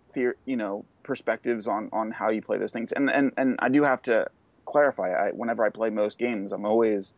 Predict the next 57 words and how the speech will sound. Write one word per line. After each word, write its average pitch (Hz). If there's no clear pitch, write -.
as 120
good 120
as 107
you 104
can 117
poss-, 107
the, 110
the 113
game 113
will 107
possibly 98
let 98
you 90
play, 120
um, 98
until 143
I 131
start 117
just 107
experimenting 110
and 95
seeing 110
what's 101
possible. -
And 127
I 131
think 165
that 156
that's 139
a 147
certain 131
level 120
of, 98
of 107
just 113
the, 110
the 117
function 120
of 98
play, 127
is 95
that 98
you 113
want 117
to 113
find 107
out 101
what's 104
possible, 101
what 107
are 107
the 104
limitations, 101
what 101
are 107
the 101
consequences, 101